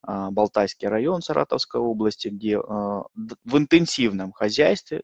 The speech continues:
да, то есть интенсивная технология, то есть хозяйство, а, понимает, э, ценность, э, тех вложений, которые и как они возвращаются. Э, они получили до пятидесяти центнеров с гектара на генетике,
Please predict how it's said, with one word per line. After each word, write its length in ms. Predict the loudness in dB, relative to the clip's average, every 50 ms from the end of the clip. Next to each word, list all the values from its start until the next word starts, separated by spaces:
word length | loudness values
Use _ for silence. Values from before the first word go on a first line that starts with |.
| -6
да, 120 | -4 -4 -4
то 120 | -2 -4 -6
есть 180 | -6 -6 -6
интенсивная 640 | -6 -4 -2 -2 -2 -4 -2 -2 -2 -2 -2 -2 -4
технология, 580 | -6 -8 -6 -4 -2 0 0 0 0 0 -2 -2
то 100 | -4 -4
есть 200 | -6 -6 -8 -10 -14 -18 -20 -20 -4 0
хозяйство, 400 | 2 4 4 4 2 0 -2 -4 _ _ -4 0
а, 480 | 0 2 2 2 2 0 0 0 -2 -2 0
понимает, 640 | 0 0 2 2 2 2 2 2 0 0 -2 -4 -2 0
э, 420 | 2 2 2 2 0 0 0 -2 -2
ценность, 560 | 0 6 6 6 6 6 2 -4 -6 -4 -2
э, 120 | -2 -2 -2
тех 240 | -2 -6 -8 -6 -2
вложений, 420 | 0 2 2 4 2 2 0 0
которые 500 | 0 0 0 2 2 0 2 2 0 0 -2
и 140 | -4 -4
как 240 | 0 2 2 2 2 0
они 240 | 0 0 0 0
возвращаются. 960 | 2 2 2 2 2 0 0 0 0 2 2 2 2 2 0 -4 -6 -8 -8 -8 -8 -10 -12 _ -18 -16 -16 -16 -16 -18 -20 _ -8
Э, 320 | -4 0 4 6 6 6 6
они 180 | 4 4 2 2
получили 420 | 2 2 2 2 0 0 0 2
до 140 | 2 2 0
пятидесяти 520 | 0 -2 -6 -6 -6 -6 -6 -8 -10 -12 -8
центнеров 520 | -4 -2 -2 -2 -2 -2 -4 -2 -4 -4
с 40 | -4
гектара 500 | -8 -10 -4 0 2 4 4 4 2 -2
на 260 | -2 -2 -2 -2 -4
генетике, 720 | -4 -6 -4 -4 -4 -4 -6 -10 -12 _ -4 -4 -2 -4